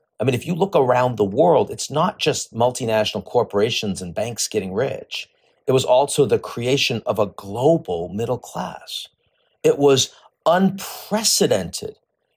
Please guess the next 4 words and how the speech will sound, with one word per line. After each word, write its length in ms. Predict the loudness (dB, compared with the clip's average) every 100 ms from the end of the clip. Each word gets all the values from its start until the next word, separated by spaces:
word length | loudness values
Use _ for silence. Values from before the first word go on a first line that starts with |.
| -10
human 680 | -4 2 6 6 6 4 2
growth, 560 | 2 4 2 -2 -14 -6 0
educational 880 | 2 0 -4 -2 2 2 2 0 -2
growth, 480 | 0 -2 -2 -10